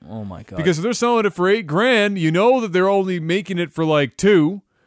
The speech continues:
Speaker 2: and they're just making big money off of every one of these.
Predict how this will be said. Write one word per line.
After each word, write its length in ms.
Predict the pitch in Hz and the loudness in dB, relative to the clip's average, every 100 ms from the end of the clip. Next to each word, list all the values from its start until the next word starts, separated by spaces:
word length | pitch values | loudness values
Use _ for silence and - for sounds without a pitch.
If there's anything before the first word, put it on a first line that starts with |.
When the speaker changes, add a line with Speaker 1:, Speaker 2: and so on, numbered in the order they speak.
| _ _ - | _ _ -6
Speaker 2:
and 120 | 139 | -2
they're 120 | 185 | 0
just 220 | 180 165 135 | 0 -2 0
making 640 | 175 170 170 147 135 127 _ _ _ 139 | -2 -2 -4 -4 -8 -12 _ _ _ -10
big 260 | 120 185 156 | 0 2 2
money 360 | 160 180 180 | 0 0 0
off 220 | 151 143 131 | 2 0 0
of 100 | 131 | -2
every 180 | 147 | -2
one 200 | 143 156 | -2 -2
of 60 | 165 | -2
these. 460 | 123 117 156 - | -2 -2 -6 -10